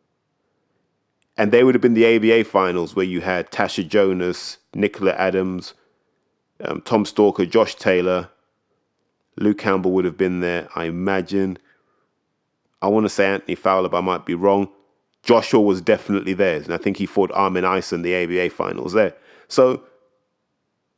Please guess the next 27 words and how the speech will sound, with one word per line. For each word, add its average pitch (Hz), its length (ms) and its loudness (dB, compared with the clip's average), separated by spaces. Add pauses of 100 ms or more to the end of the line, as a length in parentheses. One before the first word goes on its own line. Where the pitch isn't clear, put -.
(540)
you 143 140 6
almost 175 340 2
got 156 200 2
to 139 100 -2
see 139 280 2
the, 110 340 4 (1120)
the - 140 0
end 131 220 4
of 113 120 2
an 110 100 4
era 110 320 4
and 95 100 -4
the 90 40 -6
beginning 98 360 0
of 87 100 -2
a 95 60 -4
new 95 220 0
era, 76 240 -8
because 90 320 -6
they're 104 160 0
the 101 80 -6
people 92 280 -6
we 92 120 -6
kind 90 220 -4
of 82 60 -8
watch - 280 -8
now. - 180 -6